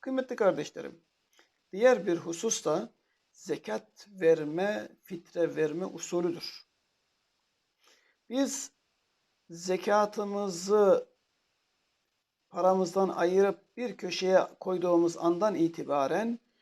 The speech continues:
bizim niyetimiz gerçekleşmiştir. Yani niyetimiz hasıl oldu. Artık onu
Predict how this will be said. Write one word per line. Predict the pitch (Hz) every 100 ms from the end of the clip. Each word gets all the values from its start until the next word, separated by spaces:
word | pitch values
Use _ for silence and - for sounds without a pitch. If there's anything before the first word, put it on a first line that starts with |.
| _ _ -
bizim | 196 220 202 156
niyetimiz | 165 190 180 175 202 190
gerçekleşmiştir. | 175 170 180 160 160 175 165 - - -
Yani | - 147 151 180
niyetimiz | 165 160 160 170 196 -
hasıl | - 151 151 - 190
oldu. | 170 143 - _ _ _ _ _
Artık | 156 175 226
onu | 226 226 254 254